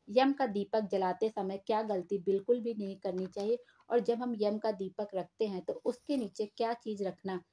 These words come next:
उस दीपक के नीचे क्या चीज़ रखना बहुत ज़रूरी होता है और किस दिशा में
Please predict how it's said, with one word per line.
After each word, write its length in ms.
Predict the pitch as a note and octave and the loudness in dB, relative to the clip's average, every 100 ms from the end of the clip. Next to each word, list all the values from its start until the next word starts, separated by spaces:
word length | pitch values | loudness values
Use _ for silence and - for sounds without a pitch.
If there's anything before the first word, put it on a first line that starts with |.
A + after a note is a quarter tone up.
| _ - | _ -6
उस 120 | A3+ | -4
दीपक 360 | G#3+ G3+ A3 - | -2 -2 -4 -2
के 60 | G#3 | -4
नीचे 260 | F#3+ G#3 | -2 -2
क्या 260 | G3+ G#3 G#3+ | -2 -2 -2
चीज़ 240 | G#3+ G3 | -4 -4
रखना 280 | F#3 - F#3+ | -4 -4 -8
बहुत 480 | F3 F3 - C4+ A3 | -4 -4 -2 -2 0
ज़रूरी 460 | F#3+ F#3 F#3 C#4+ E4+ _ _ - | -2 0 -2 -2 -4 _ _ 2
होता 260 | A3+ A3+ A#3+ | 2 4 0
है 180 | A3 B3+ | -2 -4
और 260 | - C4 - | -2 -2 0
किस 200 | D#4 D#4 - | -2 -2 -4
दिशा 320 | G3+ A#3 A#3 | -2 0 0
में 180 | F#3 | 0